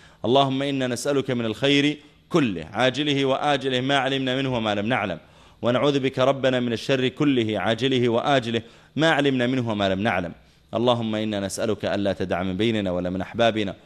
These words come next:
مريضا إلا شفيته، ولا عقيما إلا ذرية صالحة رزقته. اللهم ولا تدع من بيننا ولا من أحبابنا من يحتاج إلى وظيفة أو يحتاج إلى دراسة أو سداد دين أو زواج إلا يسرت له ذلك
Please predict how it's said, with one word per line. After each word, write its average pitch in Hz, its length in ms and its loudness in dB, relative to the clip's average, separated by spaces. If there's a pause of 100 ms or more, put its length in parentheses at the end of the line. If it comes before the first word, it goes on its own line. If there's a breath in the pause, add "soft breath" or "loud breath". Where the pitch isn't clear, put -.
(260 loud breath)
مريضا 117 360 2
إلا 123 320 0
شفيته، 95 480 -4 (240)
ولا 104 220 0
عقيما 110 420 0
إلا 104 300 -4
ذرية 110 340 0 (100)
صالحة 107 460 -2
رزقته. 95 500 -2 (440 soft breath)
اللهم 107 300 2
ولا 104 200 2
تدع 98 260 -4
من 98 160 -2
بيننا 113 400 0 (340 loud breath)
ولا 101 200 2
من 101 120 0
أحبابنا 107 580 0
من 95 160 -4
يحتاج 107 340 -2
إلى 101 140 2
وظيفة 98 600 0 (420 loud breath)
أو 123 100 4
يحتاج 110 420 0
إلى 95 240 0
دراسة 98 500 -2
أو 90 220 -6
سداد 104 380 0
دين 110 400 0
أو 120 180 -2
زواج 113 380 2
إلا 123 360 0
يسرت 143 360 0
له 135 240 2
ذلك 87 240 -2